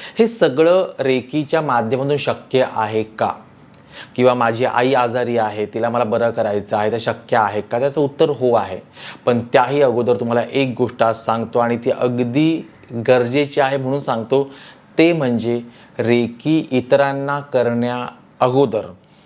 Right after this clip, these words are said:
किंवा रेकी थेरपी इतरांना करताना तुम्ही स्वतःला देखील त्याचा जो काही उपाय आहे, उपचार आहे किंवा ते जे रेग्युलर करणं आहे, ते नक्की करा.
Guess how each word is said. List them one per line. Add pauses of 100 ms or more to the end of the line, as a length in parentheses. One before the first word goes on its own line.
(280)
किंवा (340)
रेकी (320)
थेरपी
इतरांना
करताना
तुम्ही
स्वतःला
देखील
त्याचा (180)
जो
काही (100)
उपाय
आहे,
उपचार
आहे
किंवा (400)
ते
जे
रेग्युलर
करणं
आहे,
ते
नक्की
करा.